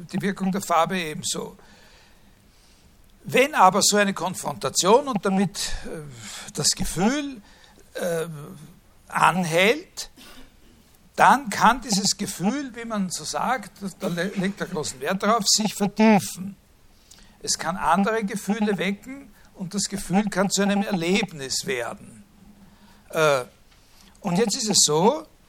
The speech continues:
dass man ja im Grund nie isoliert mit so einer Sache wie einem Eisblock, äh, längere Zeit in Konfrontation steht, außer man ist in die Fänge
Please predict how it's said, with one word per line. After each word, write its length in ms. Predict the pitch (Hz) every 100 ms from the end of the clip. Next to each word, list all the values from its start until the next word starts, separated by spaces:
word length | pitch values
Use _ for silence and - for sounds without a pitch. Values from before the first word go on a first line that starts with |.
| _ _ - - - -
dass 160 | 190
man 160 | 214 196
ja 160 | 196
im 160 | 185 147
Grund 520 | 160 196 254 269 123
nie 500 | 160 196 214 220 196 - - -
isoliert 840 | 185 156 135 147 165 220 285 - - - - -
mit 180 | 180 196
so 100 | 196
einer 200 | 214 208
Sache 440 | 175 175 170 196
wie 80 | 190
einem 260 | - 190 202
Eisblock, 760 | 143 143 - - 185 247 202 - - - - - - - - -
äh, 260 | 175 185 - - -
längere 440 | 170 175 190 202 196
Zeit 260 | 185 175
in 60 | 214
Konfrontation 960 | 165 180 - - 139 - 156 196 208 - -
steht, 600 | - - 185 277 196 - _ - - -
außer 300 | 170 156 170
man 140 | 165 160
ist 140 | 151
in 100 | 156
die 100 | 156
Fänge 500 | - 160 156 147